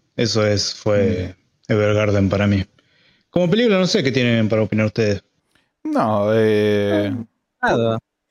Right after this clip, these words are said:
Speaker 2: no mucho. Puedo hablar de las que vi. Eh,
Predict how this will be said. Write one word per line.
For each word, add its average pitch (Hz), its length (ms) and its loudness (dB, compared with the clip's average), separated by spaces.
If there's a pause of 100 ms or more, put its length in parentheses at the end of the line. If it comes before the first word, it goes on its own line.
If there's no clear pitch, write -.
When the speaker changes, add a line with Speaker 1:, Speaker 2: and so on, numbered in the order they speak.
Speaker 2:
no 170 380 0
mucho. 135 420 0
Puedo 196 180 2
hablar 151 220 2
de 127 100 2
las 113 140 -2
que - 140 -4
vi. 160 580 2
Eh, 107 680 0